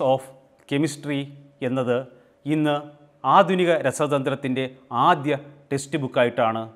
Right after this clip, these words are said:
പ്രസിദ്ധീകരിക്കുന്നത്. അതിൽ അന്നുണ്ടായിരുന്ന ഏകദേശം ഇരുപത്തിനാല് മൂലകങ്ങളെ ആ പുസ്തകത്തിൽ അദ്ദേഹം ലിസ്റ്റ് ചെയ്യുന്നുണ്ട്. ഈ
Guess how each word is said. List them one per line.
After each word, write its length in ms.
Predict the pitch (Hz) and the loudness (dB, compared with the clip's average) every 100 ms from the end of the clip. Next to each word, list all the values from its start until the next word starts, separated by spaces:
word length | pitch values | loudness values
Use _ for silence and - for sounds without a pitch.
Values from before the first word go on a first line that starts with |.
| _ | _
പ്രസിദ്ധീകരിക്കുന്നത്. 680 | - 104 110 90 87 82 80 - _ _ _ _ - | -12 -6 -6 -8 -14 -20 -20 -20 _ _ _ _ -2
അതിൽ 260 | 139 143 180 - 147 | 0 2 -2 -4 -2
അന്നുണ്ടായിരുന്ന 680 | 175 160 151 147 147 143 143 143 - 123 | 0 4 6 6 4 0 -2 -6 -8 -2
ഏകദേശം 440 | 147 160 151 156 156 - - 147 | 2 2 2 -2 -6 -12 -12 -6
ഇരുപത്തിനാല് 840 | 160 202 - - 185 170 165 156 156 139 | -2 0 0 0 -2 2 4 4 2 0
മൂലകങ്ങളെ 600 | 151 165 151 143 139 139 139 - - | 2 4 2 0 0 0 -2 -8 0
ആ 40 | 135 139 | 0 0
പുസ്തകത്തിൽ 540 | 135 147 131 - 123 123 - 127 | -4 -2 -2 -2 -6 -6 -8 -6
അദ്ദേഹം 340 | 107 123 120 117 - 127 | 0 0 0 -4 -8 -6
ലിസ്റ്റ് 240 | 139 147 123 | -4 -4 -4
ചെയ്യുന്നുണ്ട്. 400 | 120 107 87 78 - _ _ _ _ _ _ _ _ _ _ _ _ _ - | -4 -6 -10 -18 -20 _ _ _ _ _ _ _ _ _ _ _ _ _ -8
ഈ 120 | 131 | -2